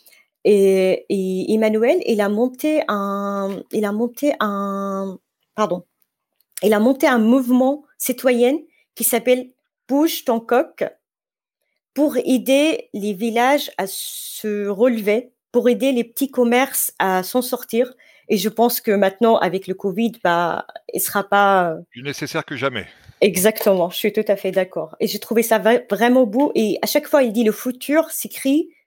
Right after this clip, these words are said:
Speaker 1: au village. » Lui, il voyait ça comme ça et je trouvais ça beau. Pareil, j'ai fait une rencontre, euh, d'un, d'un monsieur qui venait avec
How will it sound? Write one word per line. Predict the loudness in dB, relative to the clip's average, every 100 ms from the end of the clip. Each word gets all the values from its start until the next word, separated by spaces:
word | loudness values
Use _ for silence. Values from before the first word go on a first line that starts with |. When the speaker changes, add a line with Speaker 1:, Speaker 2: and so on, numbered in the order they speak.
| _ _
Speaker 1:
au | 0
village. » | 2 2 0 -2 -12 _ _ _ _ -8
Lui, | 0 0
il | 2
voyait | 0 0
ça | 0 -2
comme | -2 -6
ça | -2 -2 0
et |
je | -4
trouvais | -6 -4
ça | -2 -2 -4
beau. | -6 -8 _ -20 -20 -20 -20 _ _
Pareil, | 2 4 4
j'ai | 4
fait | 2 2
une | 2
rencontre, | 2 0 -2 -2 -4 0 0
euh, | 2 2 0
d'un, | -2 -2 -2 -2 -4 -4 -6 -4
d'un | -4
monsieur | -2 -4 -2 -4
qui | -2 -4
venait | -2 0 2 0
avec | 0 -2 -4 -6 -18